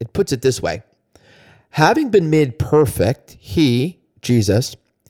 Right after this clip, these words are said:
"became to all those who obey him the source of eternal salvation, being designated by God as a high priest according to the order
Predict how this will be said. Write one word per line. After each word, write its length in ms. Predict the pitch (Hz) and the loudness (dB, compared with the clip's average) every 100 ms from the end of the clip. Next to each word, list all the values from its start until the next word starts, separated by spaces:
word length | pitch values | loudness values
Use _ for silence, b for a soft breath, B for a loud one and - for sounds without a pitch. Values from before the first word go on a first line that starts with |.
| _ _ _ _ - | _ _ _ _ -4
"became 440 | 135 160 196 214 | -4 0 0 -2
to 220 | - 156 - | -2 -4 2
all 260 | 135 190 | 2 2
those 400 | 220 202 175 143 | 2 2 4 2
who 180 | - 139 | -2 -2
obey 460 | - 113 101 151 180 | 0 0 2 2 2
him 440 | 131 101 107 131 - _ b b b b | 0 -2 -4 -10 -16 _ b b b b
the 120 | 123 127 | -2 -2
source 560 | - 175 180 233 - | 0 0 2 2 0
of 180 | - 143 | -2 0
eternal 400 | 135 - 156 147 | 0 0 0 0
salvation, 840 | 127 135 113 110 131 139 - 92 - _ b b b b | 0 0 0 2 0 0 -6 -10 -14 _ b b b b
being 280 | 139 139 127 | 0 0 -2
designated 680 | 110 165 208 165 135 127 110 | 0 0 0 2 2 2 2
by 200 | 117 170 | 2 2
God 380 | 143 104 107 - | 2 2 0 -2
as 160 | 107 | 0
a 100 | 107 | 0
high 280 | 110 - 123 | 0 0 -2
priest 580 | 110 - 220 151 147 - b b b b | -2 -4 0 0 -2 -8 b b b b
according 500 | - - - 139 139 131 | -6 -2 4 4 4 2
to 140 | 135 | 0
the 140 | 123 | 0
order 320 | - 123 117 | 2 4 4